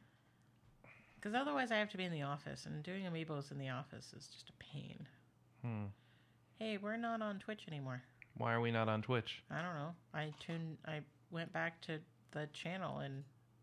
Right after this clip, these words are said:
Speaker 1: it's not online.
Speaker 2: To my knowledge, we're on Twitch.
Speaker 1: Um.
Speaker 2: I'm watching, yep, I'm watching my stream right now.
Speaker 1: Okay, that was weird.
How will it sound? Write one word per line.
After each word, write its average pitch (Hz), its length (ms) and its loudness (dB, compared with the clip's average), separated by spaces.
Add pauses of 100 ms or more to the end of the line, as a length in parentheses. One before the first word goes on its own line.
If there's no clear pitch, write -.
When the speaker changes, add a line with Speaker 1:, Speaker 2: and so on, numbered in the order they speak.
Speaker 1:
it's - 240 -12
not - 160 -4
online. 78 400 -4
Speaker 2:
To 127 100 4
my 113 180 8
knowledge, 123 520 6
we're 117 120 6
on 120 140 6
Twitch. 113 460 -2 (280)
Speaker 1:
Um. 139 520 -6 (1800)
Speaker 2:
I'm 107 240 2
watching, 117 640 4 (960)
yep, 127 220 2
I'm 110 120 4
watching 123 240 4
my 117 80 4
stream 127 320 4
right 113 120 4
now. 101 300 2
Speaker 1:
Okay, 156 320 -6
that 165 160 4
was 170 140 2 (100)
weird. 147 320 2